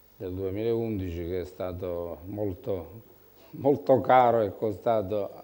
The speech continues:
a noi due, perché in cinque giorni abbiamo visto un sacco di cose, siamo tornati, poi lui dopo un po', eh, si è ammalato e io pure, io ci sono ancora per fortuna, ma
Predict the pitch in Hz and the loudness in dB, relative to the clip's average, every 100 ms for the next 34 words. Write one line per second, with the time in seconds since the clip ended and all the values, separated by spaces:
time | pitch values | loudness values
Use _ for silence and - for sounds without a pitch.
0 | - 107 104 101 107 104 107 90 101 104 | -16 -12 -10 -6 -4 -2 -2 -4 -6 -6
1 | 98 - 101 - - _ _ 107 104 101 | -8 -6 -6 -8 -20 _ _ -8 -6 -4
2 | 113 107 104 107 95 113 101 92 95 98 | -4 -4 -2 -2 0 0 -2 -4 -6 -8
3 | 101 92 - 98 90 110 90 110 127 127 | -8 -10 -10 -10 -4 -4 -2 -2 0 2
4 | 123 - 90 - - _ _ 113 107 110 | 2 0 -8 -10 -20 _ _ -6 -4 -2
5 | 127 101 101 95 90 92 92 98 104 92 | -2 -2 -4 -6 -6 -6 -6 -4 -6 -8
6 | 76 - _ _ _ _ 110 95 98 95 | -12 -20 _ _ _ _ -10 -8 -8 -6
7 | 101 92 - - - - 98 82 - 95 | -4 -4 -6 -16 -20 -16 -14 -10 -8 -6
8 | 92 107 101 95 87 90 - 101 98 95 | -6 -4 -4 -6 -8 -12 -10 -8 -6 -6
9 | 82 92 90 78 92 104 95 87 92 101 | -8 -12 -12 -10 -8 -6 -6 -8 -8 -8
10 | 95 92 87 76 82 - 95 87 85 87 | -8 -8 -8 -10 -12 -10 -12 -10 -12 -12
11 | 76 85 | -14 -16